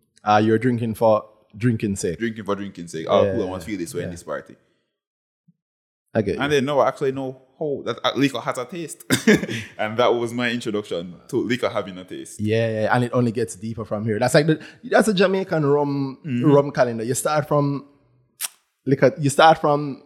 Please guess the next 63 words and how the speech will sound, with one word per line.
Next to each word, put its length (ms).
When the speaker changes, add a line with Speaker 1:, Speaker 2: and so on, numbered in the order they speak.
Speaker 1:
Mommy 260
or 80
daddy 200
making 240
you 60
taste 280
a 80
bit 320
Speaker 2:
<laughs> 80
Speaker 1:
when 140
you're 160
much 260
too 140
young 240
for 160
it, 260
to 120
being 260
old 220
and 180
think, 160
"Oh, 320
liquor 260
tastes 280
bad." 300
Speaker 2:
Yeah. 260
Speaker 1:
To, 340
to 420
going 200
through 120
enough 160
of 100
life 280
troubles 340
to 100
go, 240
"Let 120
me 60
have 100
some 100
of 40
that 120
taste 220
bad 140
Speaker 2:
I 20
don't 160
Speaker 1:
liquor." 100
Speaker 2:
know 60
about 100
that 60
one. 160
This 120
is 100
Speaker 1:
Yeah. 120
Speaker 2:
more 100
life 260
troubles. 300
Speaker 1:
<laughs> 80
I 380
do. 440
Speaker 2:
<laughs> 40
Speaker 1:
And 200
then, 320